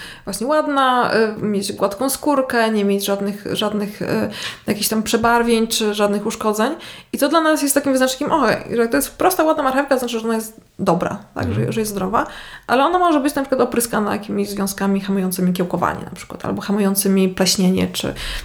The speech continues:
Speaker 1: czy, czy za-, zakażenie grzybami. Tego już nie zobaczymy, nie wyczujemy. Bo to są mikroskopijne ilości tych, tych obcych związków chemicznych. Bez analizy chemicznej tego nie, nie, nie da się zrobić.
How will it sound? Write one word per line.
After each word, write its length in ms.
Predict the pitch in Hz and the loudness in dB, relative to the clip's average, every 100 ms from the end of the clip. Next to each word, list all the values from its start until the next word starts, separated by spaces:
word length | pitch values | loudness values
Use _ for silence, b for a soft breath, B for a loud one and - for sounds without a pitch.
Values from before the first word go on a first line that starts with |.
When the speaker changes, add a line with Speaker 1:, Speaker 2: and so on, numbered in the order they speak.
| - | -6
Speaker 1:
czy, 180 | - 185 | -2 0
czy 160 | 202 | 0
za-, 180 | 190 180 | 2 2
zakażenie 340 | 202 196 196 190 | 2 0 0 0
grzybami. 400 | 190 175 208 285 B - | 2 2 2 0 B -4
Tego 220 | 214 214 | 0 2
już 120 | 247 | 2
nie 100 | 240 | 2
zobaczymy, 380 | 214 202 208 208 | 2 2 0 0
nie 100 | 202 | 0
wyczujemy. 440 | 196 196 185 - 196 - - - - - | -2 -4 -4 -4 -6 -10 -20 -20 -16 -10
Bo 60 | - | -6
to 80 | |
są 140 | 226 233 | -2 0
mikroskopijne 640 | 240 254 254 247 277 262 | 2 2 2 2 4 4
ilości 540 | 254 254 - 247 240 233 | 4 2 0 -2 -2 -2
tych, 200 | 240 233 | -4 -2
tych 240 | 240 - | -2 0
obcych 260 | 247 - 233 | 0 0 0
związków 360 | 240 254 240 | 2 0 -2
chemicznych. 520 | 247 226 220 247 311 - B B B 202 | 0 2 0 -2 -2 -4 B B B -2
Bez 220 | 254 285 | 0 2
analizy 440 | 277 262 254 254 | 2 2 2 2
chemicznej 340 | 233 233 233 208 | 2 0 0 -4
tego 180 | 202 | -2
nie, 140 | 202 196 | -2 0
nie, 340 | 202 202 - - | 0 -2 -4 -2
nie 160 | 214 | -2
da 100 | - | -2
się 140 | - - | -4 -6
zrobić. 400 | - - - | -8 -10 -14